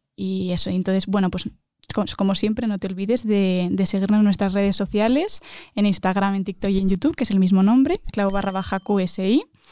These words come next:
Luego también las plataformas de, de podcast, que si nos está escuchando ahora mismo mientras estudias, pues ya sabes el nombre, Clau Quiero Ser Ingeniera. Y luego también, pues, nuestra web, donde tenemos además todos,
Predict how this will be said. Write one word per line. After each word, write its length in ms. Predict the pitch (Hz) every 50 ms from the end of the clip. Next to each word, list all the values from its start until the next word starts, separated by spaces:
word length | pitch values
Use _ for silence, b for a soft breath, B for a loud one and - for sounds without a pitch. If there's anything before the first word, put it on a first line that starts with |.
| B B B B B B B
Luego 220 | B 208 202 190 196
también 260 | 196 196 196 196 196
las 140 | 180 180 -
plataformas 500 | - 180 185 180 - 196 196 185 185 180
de, 600 | 190 185 180 180 180 180 180 180 - - - -
de 160 | - 185 185
podcast, 340 | 185 - 196 - - 277 262
que 80 | - 240
si 80 | 202
nos 120 | 196 190 175
está 120 | - -
escuchando 360 | 185 - 190 - - 196 190
ahora 100 | 190 185
mismo 220 | 190 190 196 196 185
mientras 260 | 196 190 185 190 185
estudias, 720 | 190 180 - - 208 202 190 190 190 185 180 180 - - - _ - -
pues 100 | 190 190
ya 80 | 196
sabes 220 | 190 196 180 180 180
el 100 | 185 185
nombre, 280 | 190 214 226 240 262
Clau 180 | - - 196 185
Quiero 160 | - 185 185
Ser 140 | - 185 185
Ingeniera. 440 | 180 - 190 185 190 196 247 294 339 B B B B B B B B
Y 80 | - 226
luego 260 | 202 190 185 175 202
también, 340 | 196 202 196 190 190 190 202
pues, 160 | 202 240 226
nuestra 280 | 233 214 - - 185 180
web, 160 | 180 226 254
donde 220 | 240 226 208 196 180
tenemos 400 | 190 185 185 185 196 196 - 202
además 420 | 190 190 190 190 190 196 220 - _
todos, 880 | - 196 196 196 196 202 196 190 185 185 180 175 180 - - -